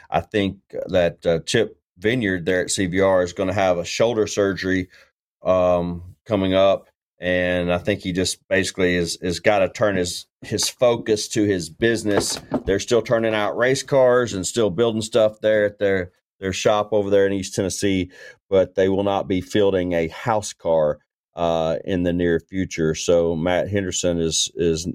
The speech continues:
now currently trying to put some stuff together, uh, for his racing and driving future. But, uh, I'm not sure how long that's gonna, gonna last. You know, C V R had a great, I think they won, like,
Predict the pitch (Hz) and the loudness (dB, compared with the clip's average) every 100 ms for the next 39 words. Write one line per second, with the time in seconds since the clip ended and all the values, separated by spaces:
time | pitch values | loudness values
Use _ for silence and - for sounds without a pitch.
0 | - 90 87 85 85 - 90 67 87 92 | -4 0 2 0 -2 -4 -4 -2 -2 -2
1 | 87 - 90 - - 78 - 80 - 80 | -2 -4 -6 -6 -8 -8 -2 -2 -2 -2
2 | 82 80 78 - - - _ _ _ _ | 0 2 0 -4 -16 -20 _ _ _ _
3 | 80 82 82 - 90 85 90 98 165 135 | -2 0 0 -2 0 2 0 2 0 0
4 | - 92 101 98 95 87 85 80 92 98 | -2 0 0 0 -2 0 0 2 2 2
5 | 85 80 73 - _ 95 - 85 82 - | 0 -4 -8 -14 _ -6 -4 -2 -2 -4
6 | _ _ _ - 82 - 90 82 78 69 | _ _ _ 0 0 0 2 2 2 0
7 | 90 90 87 - 101 87 95 90 90 90 | 0 0 0 -4 -2 0 0 0 2 0
8 | 90 85 - 95 87 85 - - 92 87 | 0 0 -2 -2 0 -2 -6 -6 -2 0
9 | 95 113 113 - 104 92 90 101 92 95 | 2 0 0 -2 0 0 -2 -2 0 2
10 | 95 90 87 85 85 73 80 82 98 101 | 4 4 2 0 -2 -6 -12 -4 0 2
11 | - _ _ - - 92 87 85 80 - | 0 _ _ -18 -8 -4 0 0 -2 -10
12 | _ - 90 98 92 78 | _ -8 -2 0 0 -2